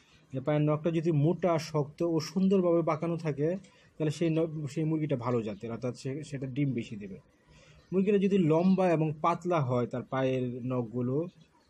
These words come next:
তাহলে সেটা ভালো নয়। <clears throat> এখন হচ্ছে মুরগির যে পালক বদলানো, যেটাকে আমরা মল্টিং বলি, যে এটা দেখা যায় মুরগিটা খুব দেরিতে মল্টিং করবে, অর্থাৎ দেখা যায় একটা নির্দিষ্ট সময় পর পর তার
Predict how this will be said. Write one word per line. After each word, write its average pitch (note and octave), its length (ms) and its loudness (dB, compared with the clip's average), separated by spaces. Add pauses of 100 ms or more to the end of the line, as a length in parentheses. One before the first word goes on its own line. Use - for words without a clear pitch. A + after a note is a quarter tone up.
তাহলে E3+ 220 0
সেটা D#3+ 180 0
ভালো A#2+ 300 -2
নয়। F#2+ 200 -10 (1300)
<clears throat> E3+ 500 -4 (340)
এখন F3 200 0
হচ্ছে G3 160 2
মুরগির F#3 720 2
যে D3 140 0
পালক F3 440 2
বদলানো, B2 400 0
যেটাকে B2+ 300 -4
আমরা C#3 140 0
মল্টিং D3 400 0
বলি, B2 320 -4 (440)
যে C#3 160 0 (600)
এটা F#3 520 2
দেখা F3 240 0
যায় E3+ 420 2
মুরগিটা D#3+ 380 -2
খুব D3 220 -2
দেরিতে F#3+ 340 2
মল্টিং C#3 320 2
করবে, A2 300 -8
অর্থাৎ B2 260 -4
দেখা D3 220 -2
যায় D#3 100 -2
একটা D#3+ 120 -4
নির্দিষ্ট D#3+ 320 -4
সময় F#3 200 2
পর E3+ 180 2
পর D#3+ 80 -2
তার D#3+ 160 0